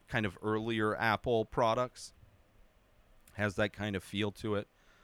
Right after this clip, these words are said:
Uh, we also see Ego's planet in this. Uh, a lot of, we get a lot of kind of exposition, uh, and stories from his dad that are kind of illustrated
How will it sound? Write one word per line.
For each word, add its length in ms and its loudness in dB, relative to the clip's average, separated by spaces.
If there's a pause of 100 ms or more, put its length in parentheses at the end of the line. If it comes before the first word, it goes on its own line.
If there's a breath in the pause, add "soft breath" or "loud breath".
(260 soft breath)
Uh, 240 -4
we 120 0
also 340 4
see 240 -6
Ego's 480 2
planet 580 2
in 180 -2
this. 520 0 (380 soft breath)
Uh, 540 0
a 100 -2
lot 300 10
of, 300 4 (440)
we 80 -8
get 200 6
a 100 -2
lot 300 8
of 240 2 (520)
kind 200 2
of 120 -12
exposition, 1000 0 (500 soft breath)
uh, 240 -8
and 140 -4
stories 960 4 (100)
from 340 2
his 220 0
dad 460 6
that 140 2
are 60 2
kind 200 2
of 160 0
illustrated 880 0